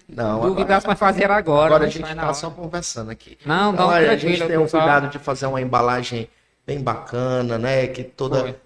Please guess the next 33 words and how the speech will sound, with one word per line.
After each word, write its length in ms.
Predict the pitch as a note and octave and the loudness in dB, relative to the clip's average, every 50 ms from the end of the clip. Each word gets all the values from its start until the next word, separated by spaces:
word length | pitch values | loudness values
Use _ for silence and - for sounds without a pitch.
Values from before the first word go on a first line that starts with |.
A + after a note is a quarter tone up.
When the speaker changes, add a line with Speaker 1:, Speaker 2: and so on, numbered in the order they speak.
| _ | _
Speaker 1:
toda 220 | - - C#3 C3 B2 | -12 -10 -6 -6 -6
rústica, 840 | A#2 A2 - A#2+ C3 C#3 C#3 C3+ C3+ C3 A#2+ - - - - - B2 | -6 -8 -6 -6 -4 -2 -2 -2 -4 -4 -6 -8 -12 -12 -8 -6 -6
Speaker 2:
É. 140 | A#2 A2+ A2+ | -6 -6 -6
Speaker 1:
que 60 | A#2 | -8
é 40 | B2 | -8
pra 180 | A#2+ - B2 A#2+ | -8 -6 -6 -8
ter 160 | A#2+ - C3+ | -6 -6 -6
o 80 | C3+ C3 | -6 -6
clima, 560 | C3 - - D3 D3 D3 C#3+ C#3 C3+ B2+ B2 | -8 -10 -10 -8 -6 -6 -6 -6 -6 -6 -6
Speaker 2:
Assim, 160 | - D#3+ - | -4 -4 -2
pra 140 | - G#3 G3+ | -2 -2 -2
ter, 180 | - A3+ F#3 | -2 -4 -6
Speaker 1:
né? 140 | - - C3+ | -6 -6 -4
Speaker 2:
pra 120 | D3+ G3 F#3+ | -2 -2 -2
ter, 220 | - A3 G3+ - - | -4 -6 -8 -6 -4
é 80 | E3+ F3 | -4 -2
uma 160 | G3 G#3 G3+ | -2 -2 -2
coisa 280 | G3+ G#3+ G#3 G3+ G3+ G3+ | 0 0 0 0 0 -2
do 100 | F#3 F#3 | -2 0
Rio 140 | F#3 G3 | 0 0
Gran-, 240 | F3+ F3+ F3+ F3+ - | -2 -2 -4 -4 -2
do 100 | D#3+ F3 | -2 0
Rio 140 | E3 F#3+ F3 | 2 2 2
Grande 220 | - E3 F3 E3+ | 0 0 -4 -4
do 80 | E3+ F#3 | -4 -6
Sul, 400 | - - - G3+ A3 B3 B3 B3 _ _ _ _ _ - | -8 -6 -4 -2 -2 -2 -2 -4 _ _ _ _ _ -4
mas 180 | E3 E3 F3+ | 0 2 2
ela 280 | F#3 F#3+ G3 F#3+ F#3+ F#3 | 2 2 2 2 2 2
agora 260 | F3 F#3 G3 G3+ F#3+ | 0 0 0 0 -2
já 80 | F#3 F#3+ | -2 -2
tá 140 | - G3 | -4 -4
com 180 | F#3+ - G3+ G3+ | -4 -4 -6 -8
a 60 | F#3+ | -8